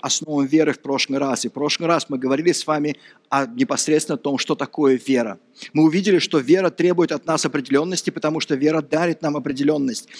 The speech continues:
И такое фундаментальное понятие, как вера, легче понять тогда, когда мы его разбив-, когда мы разбиваем его на составные части.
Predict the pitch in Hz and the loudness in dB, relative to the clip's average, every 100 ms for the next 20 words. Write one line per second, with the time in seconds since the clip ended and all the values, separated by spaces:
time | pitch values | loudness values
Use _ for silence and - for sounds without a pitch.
0 | - - 123 135 175 170 175 151 156 143 | -20 -12 -8 0 2 2 -2 0 0 0
1 | - 180 180 175 165 156 151 147 - 135 | -2 0 2 0 -2 -2 -2 -2 -2 -2
2 | 127 - 135 196 185 135 _ _ _ _ | -4 -4 2 2 2 -4 _ _ _ _
3 | _ _ _ 120 131 185 - 180 - 156 | _ _ _ 0 4 4 2 -4 0 0
4 | 151 131 139 117 143 151 131 131 131 127 | 0 -2 -4 -4 -4 -2 0 2 2 2
5 | 123 110 131 127 127 139 139 135 117 131 | -2 -2 -4 -4 -2 2 2 0 0 0
6 | 147 147 135 131 123 123 139 135 139 - | 0 0 0 0 -2 -2 -2 -2 -2 -2
7 | 143 - 139 | -2 -2 -6